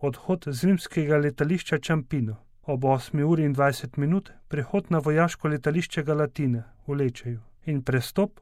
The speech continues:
v helikopter za Alessano. Ob osmi uri in trideset minut prihod helikopterja na parkirišče pred pokopališčem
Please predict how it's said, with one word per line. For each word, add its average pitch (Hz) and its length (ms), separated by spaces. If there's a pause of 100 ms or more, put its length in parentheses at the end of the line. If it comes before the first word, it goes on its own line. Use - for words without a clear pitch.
v 151 200
helikopter 156 580
za 151 180
Alessano. 131 720 (240)
Ob 135 180
osmi 147 400
uri 143 260
in 135 100
trideset 139 480
minut 156 380
prihod 147 480
helikopterja 151 640
na 147 140
parkirišče 147 680
pred 151 220
pokopališčem 160 840